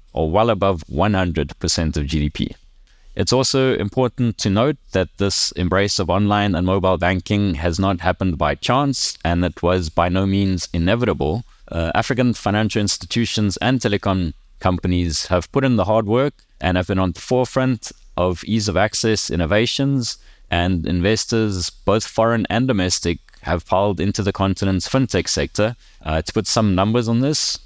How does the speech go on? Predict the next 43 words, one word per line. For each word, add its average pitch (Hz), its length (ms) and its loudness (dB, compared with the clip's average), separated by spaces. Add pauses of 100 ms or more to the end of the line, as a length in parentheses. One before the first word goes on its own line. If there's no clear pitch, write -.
(200)
African 120 380 0
tech - 260 0
startup 123 400 0
funding 104 580 0
exceeded 131 600 0
three 131 240 0
billion 107 460 0
U 104 100 2
S 98 120 0
dollars 85 400 0
for - 140 -4
the 87 100 0
first 123 320 0
time 101 220 0
ever 92 300 0
last 101 400 0
year, 76 220 -4 (360)
and 87 140 0
nearly 110 180 2
half 101 320 0
of 110 120 -2
this 101 180 0
funding 85 420 0
was 85 220 0
directed 85 540 -2
towards, 85 560 -2
uh, 73 160 -2
fintech - 420 -2
startups. - 560 -4 (360)
Uh, 85 140 0
bigger 117 200 2
international 135 580 0
players 147 540 0
also 104 320 0
increasingly 113 500 0
taking 104 400 0
note, 131 400 0 (140)
and 95 200 0
this 107 220 0
was 113 240 2
most 107 300 0
recently 117 580 0
demonstrated 90 920 0